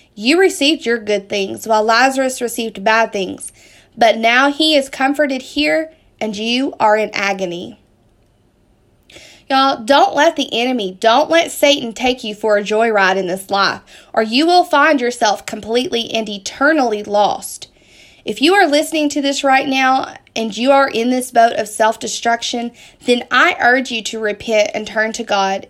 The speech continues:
and receive the precious gift of eternal life through his Son, Jesus Christ. Romans ten nine states that if you declare with your mouth Jesus is Lord and believe in your heart that God raised him from the dead,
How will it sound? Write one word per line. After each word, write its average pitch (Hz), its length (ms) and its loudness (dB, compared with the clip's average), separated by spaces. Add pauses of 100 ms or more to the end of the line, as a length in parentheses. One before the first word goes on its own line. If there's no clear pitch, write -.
and 247 140 0
receive 277 400 2
the 269 80 2
precious 220 420 -2
gift 208 240 -4
of 196 100 -6
eternal 202 400 -2
life 196 640 -4
through 233 200 0
his 269 280 0
Son, 220 260 2
Jesus 214 400 -8
Christ. - 640 -8 (600)
Romans 277 500 4
ten 320 320 2
nine 285 380 0
states 269 460 -2
that 214 120 0
if 208 140 -6
you 285 160 2
declare 302 420 2
with 277 180 -2
your 269 140 0
mouth 262 380 0
Jesus 269 420 -2
is 226 160 -10
Lord 254 420 2
and 233 200 -2
believe 277 500 2
in 294 100 4
your 240 140 -2
heart 214 280 -2
that - 140 -6
God 220 280 0
raised 208 260 0
him 202 140 -6
from 202 160 -2
the 196 80 -4
dead, 185 400 0